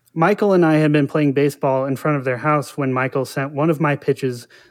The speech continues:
zooming off his bat and over the house. I ran around the back in search of the ball and came upon Mary reading on a blanket. She lay completely naked,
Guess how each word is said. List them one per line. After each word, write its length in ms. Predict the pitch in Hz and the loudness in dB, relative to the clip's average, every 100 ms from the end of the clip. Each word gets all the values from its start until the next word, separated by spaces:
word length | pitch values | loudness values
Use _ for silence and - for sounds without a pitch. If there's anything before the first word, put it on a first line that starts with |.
| - | -10
zooming 440 | 131 165 190 180 | 0 2 4 4
off 240 | 156 143 139 | 2 0 -2
his 140 | 135 | -6
bat 340 | 120 123 123 147 | -2 0 0 -2
and 140 | 131 | -2
over 180 | 127 123 | -2 -2
the 120 | 117 | -6
house. 500 | 127 120 113 - - _ - - _ - | -4 -6 -6 -14 -20 _ -20 -20 _ -6
I 60 | 139 | -2
ran 260 | 147 180 | 2 4
around 360 | 180 147 139 143 | 4 2 2 0
the 60 | 131 | 0
back 380 | 127 120 - - | -2 -2 -6 -4
in 100 | 151 | -4
search 240 | - 147 147 | 0 -2 0
of 80 | 165 | -2
the 40 | |
ball 440 | 135 120 117 120 - | 0 0 0 -4 -4
and 140 | 147 | -4
came 200 | 156 151 | 0 0
upon 300 | 147 151 139 | 0 0 0
Mary 460 | 131 135 135 135 135 | 0 0 0 -2 -4
reading 380 | 143 143 139 135 | -4 0 2 0
on 100 | 127 | -2
a 40 | |
blanket. 500 | 117 127 120 113 113 _ _ _ _ _ | -2 -2 -2 -6 -12 _ _ _ _ _
She 180 | - 147 | -4 -2
lay 480 | 151 160 175 175 160 | 2 2 2 0 -2
completely 500 | 156 - 160 165 156 | -4 0 0 2 2
naked, 520 | 143 123 120 117 | 2 0 -4 -8